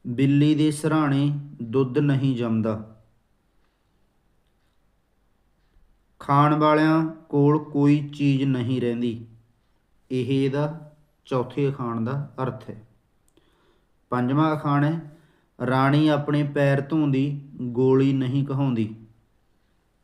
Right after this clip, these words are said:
ਠੀਕ ਹੈ, ਇਸ ਅਖਾਣ ਦੇ ਵਿੱਚ ਸਾਨੂੰ ਆਪਣਾ ਕੰਮ ਆਪ ਕਰਨ ਦੀ ਨਸੀਹਤ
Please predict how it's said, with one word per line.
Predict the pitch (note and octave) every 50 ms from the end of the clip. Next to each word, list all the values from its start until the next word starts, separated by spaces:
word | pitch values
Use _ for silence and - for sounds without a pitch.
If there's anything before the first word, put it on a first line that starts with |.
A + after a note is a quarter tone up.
| _ _ _ _ _ _
ਠੀਕ | - B2+ B2+ F3
ਹੈ, | G3 F#3 D3 - - - - - _ _ _ _ _ _ _ _ _ _ _ _ _ _ _ _ _ _ _ _ _ -
ਇਸ | C#3+ D3 D3 - F#3
ਅਖਾਣ | - E3 C#3+ C#3+ D3 C#3+ C3+ C3+ C3+ C3+
ਦੇ | C#3 C#3+ C#3+
ਵਿੱਚ | C#3+ D3 C#3+ C#3+ - D#3+ D#3+ E3 E3 - - _ _
ਸਾਨੂੰ | - - - D3 C3+ C3 C3+ C#3+ D3 D3 C#3+ D3
ਆਪਣਾ | C#3 B2+ - C#3 C#3 C#3 C#3 C3+
ਕੰਮ | C#3 C#3 C3 B2 B2 B2+ C#3+ D#3+ D#3+ - - - - _ -
ਆਪ | B2 B2 B2 B2 A#2+ - B2 -
ਕਰਨ | C#3 C3 B2+ B2+ C3 C3
ਦੀ | C3 D3 D3+
ਨਸੀਹਤ | C#3 C#3 C3+ C#3 - C3 B2 C3 C3+ C3+ -